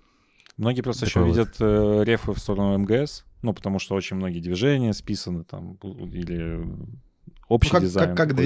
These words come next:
Speaker 3: двигается
Speaker 1: похож.
Speaker 3: персонаж, да, как он прыгает,
Speaker 1: Да-да-да.
Speaker 3: выпрыгивает. О-, очень похоже, как двигается Снейк в пятом Metal Gear. И
Speaker 2: Ну,
Speaker 3: сравнивают.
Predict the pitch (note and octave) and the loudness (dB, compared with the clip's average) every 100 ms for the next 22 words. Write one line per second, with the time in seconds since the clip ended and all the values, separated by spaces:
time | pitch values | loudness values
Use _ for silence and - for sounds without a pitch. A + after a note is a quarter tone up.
0 | D3 B2 A#2 F#2 A2 A#2+ A2+ C3 A#2 G#2+ | 4 4 0 -2 -2 -2 0 0 -2 -4
1 | A2 - F2+ F2 G2+ G#2+ F#2 F2+ E2+ G2+ | -8 -8 -10 -6 -4 -2 -4 -4 -4 -4
2 | G2 F2+ E2+ E2 - E2 E2+ - F2 F#2 | -4 -4 -6 -10 -16 -16 -14 -12 -12 -12
3 | E2+ - G2 F2 F2+ E2 F2+ E2+ - - | -12 -8 -8 -8 -12 -8 -8 -8 -12 -12
4 | F2+ E2+ - F2 - F2 E2 - F2+ - | -10 -12 -14 -16 -12 -12 -12 -12 -14 -14
5 | F2 G#2+ - _ _ _ - - - - | -18 -18 -20 _ _ _ -20 -20 -18 -18
6 | - _ F#2+ F#2+ F#2 E2+ A2+ A#2 B2+ A#2 | -18 _ -12 -10 -10 -6 0 4 4 2
7 | A2 - | 0 -8